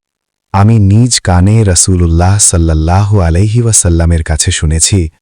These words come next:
মুমিনদের মধ্যে সবচেয়ে উত্তম আমল হল আল্লাহর রাস্তায় জিহাদ করা। তাই আমি এই সিদ্ধান্ত নিয়েছি, মৃত্যুর আগ পর্যন্ত আমি আল্লাহর রাস্তায় থাকব।" এই কথা শুনে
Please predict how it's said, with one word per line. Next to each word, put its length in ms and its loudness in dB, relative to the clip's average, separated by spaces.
মুমিনদের 580 2
মধ্যে 460 0
সবচেয়ে 680 -2
উত্তম 520 -2
আমল 320 0
হল 360 0
আল্লাহর 520 2
রাস্তায় 440 -2
জিহাদ 400 -2
করা। 400 -8
তাই 300 2
আমি 320 0
এই 220 2
সিদ্ধান্ত 520 -2
নিয়েছি, 580 0
মৃত্যুর 640 0
আগ 180 -2
পর্যন্ত 560 0
আমি 260 0
আল্লাহর 440 0
রাস্তায় 380 -2
থাকব।" 400 -8
এই 220 2
কথা 240 -2
শুনে 360 2